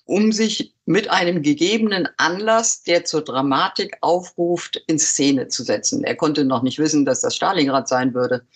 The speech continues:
aber er wartete bereits wegen der, aus den Gründen, die ich genannt habe, dass er meinte, eine Aussicht zu haben, zu,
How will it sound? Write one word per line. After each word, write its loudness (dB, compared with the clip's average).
aber 2
er 0
wartete 0
bereits -4
wegen 0
der, -2
aus -2
den 2
Gründen, -2
die -2
ich -8
genannt 0
habe, -2
dass 2
er 0
meinte, 0
eine 0
Aussicht 0
zu -4
haben, 2
zu, -2